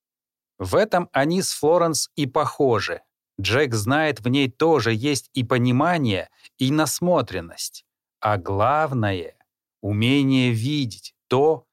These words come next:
мимо чего большинство людей пройдёт, так и не узнав, что это было настоящим искусством.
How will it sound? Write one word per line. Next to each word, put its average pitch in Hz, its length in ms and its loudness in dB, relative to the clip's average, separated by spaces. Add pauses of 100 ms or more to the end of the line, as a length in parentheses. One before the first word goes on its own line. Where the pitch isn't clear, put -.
(240)
мимо 127 300 2
чего 139 300 2
большинство 127 680 0
людей 131 380 0
пройдёт, 131 600 0 (200)
так 160 240 -2
и 156 60 2
не 151 120 2
узнав, 120 540 0 (160)
что - 300 0
это 113 280 2
было 135 340 2
настоящим 113 920 0
искусством. - 680 -8